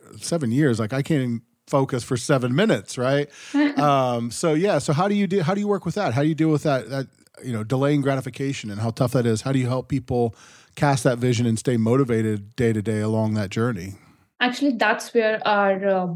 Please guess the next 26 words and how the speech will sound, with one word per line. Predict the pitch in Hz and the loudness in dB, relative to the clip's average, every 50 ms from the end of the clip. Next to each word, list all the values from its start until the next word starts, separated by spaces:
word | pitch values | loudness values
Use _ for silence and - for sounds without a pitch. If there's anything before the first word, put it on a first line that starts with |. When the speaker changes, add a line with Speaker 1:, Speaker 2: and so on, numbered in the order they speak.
| 170 175 _ - | -8 -10 _ -2
Speaker 2:
brain | 226 233 226 233 247 247 240 | 0 0 2 2 0 0 -2
comes | 240 - 208 202 196 185 | -4 -4 -2 -2 -2 0
in, | 202 208 208 | 0 0 0
like, | 202 185 180 180 196 | 2 2 0 2 0
our | 190 185 180 180 | 0 0 0 -2
brain | 175 - - 240 240 240 240 240 240 | -4 -2 0 0 2 2 2 2 0
tricks | - - 220 196 196 - - - - | -2 -2 -2 -2 -2 -4 -12 -8 -4
a | 196 | -4
lot, | 196 190 196 226 262 247 208 190 185 - - - - | -2 0 2 2 2 2 2 0 0 -4 -8 -2 -2
okay? | 196 196 196 - 233 226 226 | -2 -2 0 0 0 0 0
This | 202 247 269 269 | 0 0 0 2
is | 302 285 294 | 0 0 2
something | - 247 240 240 240 254 247 240 | 0 2 2 2 2 2 2 2
that's | 233 233 220 220 214 - - - - - - | 2 2 0 0 -2 -6 -14 -18 -18 -10 -2
giving | - 262 254 262 254 247 | -2 0 2 2 0 2
me | 254 254 | 0 0
happiness | 254 262 254 254 269 262 262 269 269 - - | 0 0 -2 0 0 0 2 2 0 -2 -4
right | 269 254 254 254 254 | -4 -4 -4 -4 -4
now. | 254 254 247 247 247 254 | -2 0 0 0 0 2
Maybe | 247 240 247 247 233 240 | 2 2 2 2 2 0
it's | 247 240 - - | -2 -4 -6 -2
watching | - 247 247 247 247 - 262 247 | 0 2 2 0 0 -2 -2 0
a | 247 | 2
Netflix | 240 240 240 240 240 240 - - 254 240 240 240 | 2 2 2 0 0 -4 -4 -2 0 0 -2 -4
series, | - - - 247 240 240 240 240 240 240 240 | -10 -4 0 2 2 4 4 4 2 2 0
okay? | - 277 277 277 285 262 262 262 262 | -2 -4 -4 -2 -4 -4 -4 -6 -8